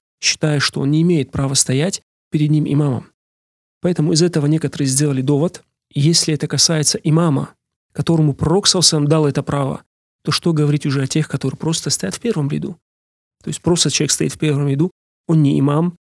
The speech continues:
и пророк, саллаллаху алейхи ва саллям, не дал ему этого права лично.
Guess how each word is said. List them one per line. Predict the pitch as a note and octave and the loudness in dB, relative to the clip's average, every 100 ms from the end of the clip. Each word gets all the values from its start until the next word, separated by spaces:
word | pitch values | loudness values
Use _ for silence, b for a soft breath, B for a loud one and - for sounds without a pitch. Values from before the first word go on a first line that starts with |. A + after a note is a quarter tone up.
| _ _ _ _ _ - | _ _ _ _ _ -2
и | E3 C#3+ | 0 0
пророк, | - E3 F3 - | 0 0 2 0
саллаллаху | D3 | 0
алейхи | |
ва | - | 0
саллям, | C#3 D3+ | 0 2
не | |
дал | D3+ E3+ | 2 2
ему | E3 D3 | 2 2
этого | C#3+ C3+ | 0 0
права | C3 C#3 C#3 D#3+ - D3+ | 0 0 0 -4 -4 0
лично. | D3 - D3+ F#3 | 2 2 -2 -4